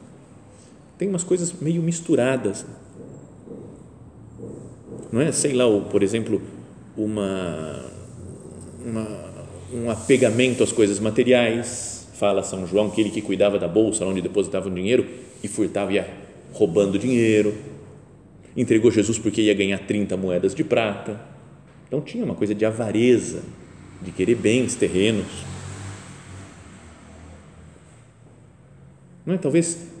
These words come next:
ciúmes, não, uma inveja dos outros. Ah, Pedro é que é o, o amiguinho aí de Jesus. E o João também. E o, esse Tiago também. Esses três, ele tá sempre juntinho com Jesus.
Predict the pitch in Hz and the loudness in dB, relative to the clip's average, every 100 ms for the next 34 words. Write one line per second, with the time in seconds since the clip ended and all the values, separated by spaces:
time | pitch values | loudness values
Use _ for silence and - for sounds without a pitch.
0 | - - - - 202 190 175 180 - - | -20 -8 -2 4 6 8 6 2 -2 -4
1 | - - - - - - _ - 151 107 | -8 -14 -18 -20 -20 -20 _ -8 -2 2
2 | 120 170 143 123 101 101 123 139 139 104 | 6 8 8 4 2 4 8 8 6 -2
3 | 92 80 - 113 131 113 117 95 92 - | -4 -4 2 4 4 0 0 -2 -2 -6
4 | - 110 98 101 98 98 92 85 80 82 | -8 0 0 0 -4 -6 -4 -6 -6 -6
5 | 85 - 76 - - - - 107 110 117 | -6 -4 -6 -6 -10 -12 0 2 4 6
6 | 104 139 147 127 98 78 - - - - | 6 4 2 0 -2 -6 -10 -14 -16 -6
7 | 104 107 104 98 - 92 95 98 98 113 | 2 4 6 2 0 -4 0 0 0 2
8 | 123 104 101 95 104 - 139 151 123 - | 2 2 -2 -4 -6 0 2 2 2 0
9 | - - - 370 370 170 151 165 - 123 | -2 -2 -4 -4 -4 0 0 0 0 -2
10 | 98 101 95 95 95 87 - | 0 0 2 2 2 0 -2